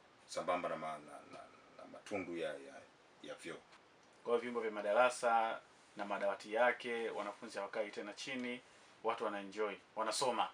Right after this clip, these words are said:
Speaker 1: Ah, kukaa chini sio kusema wakai chini, kwa sababu ndo maana nimekwambia tumeipunguza kwa asilimia kadhaa. Sio kusema kwamba wakai chini,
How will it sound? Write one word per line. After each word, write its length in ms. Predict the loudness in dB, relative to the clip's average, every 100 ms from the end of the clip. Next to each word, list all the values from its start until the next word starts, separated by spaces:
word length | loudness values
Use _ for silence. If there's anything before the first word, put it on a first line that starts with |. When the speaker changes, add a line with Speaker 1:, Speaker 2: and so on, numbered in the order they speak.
| 0
Speaker 1:
Ah, 200 | 4 4
kukaa 360 | 4 6 12 12
chini 520 | 10 4 4 2 0 -10 -20 -20 -20 -20 -20 -20 -20 -20 -12
sio 240 | -2 0
kusema 380 | 0 2 4 6
wakai 280 | 6 4 4
chini, 320 | 2 -4 -6 -10 -20 -20 -20 -20 -20 -20 -6
kwa 80 | -4
sababu 540 | 4 6 6 4 -4 -2
ndo 100 | 4
maana 140 | 6
nimekwambia 500 | 6 4 2 4 2
tumeipunguza 840 | 2 0 0 0 -4 -2 -2 2 0
kwa 200 | 2 2
asilimia 560 | 2 -2 -2 -4 -6 -12 -20 -20 -2
kadhaa. 360 | 0 0 -2 -4 -16 -20 -20 -20 -20 -20 -20 -20 -20 -20 -20 -20 -20 -20 -16
Sio 260 | -6 0 2
kusema 340 | 4 4 4
kwamba 260 | 4 6 8
wakai 340 | 8 6 0
chini, 300 | 0 -4 -6